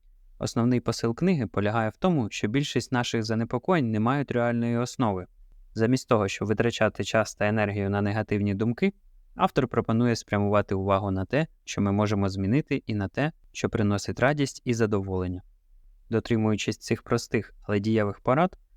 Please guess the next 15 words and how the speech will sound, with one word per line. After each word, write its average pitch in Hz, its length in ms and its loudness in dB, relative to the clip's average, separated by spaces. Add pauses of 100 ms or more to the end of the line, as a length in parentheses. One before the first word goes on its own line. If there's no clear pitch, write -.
(100)
кожна 135 300 2
людина 104 340 2
може 98 260 2
навчитися 131 600 -2
справлятися 107 680 -2
з - 80 -10
тривогами 139 560 0 (280)
і 202 80 2
почати 117 440 0
жити 117 280 0
більш 107 200 -2
щасливим 131 680 -2
і 107 100 -4
повноцінним 101 680 0
життям. 104 420 0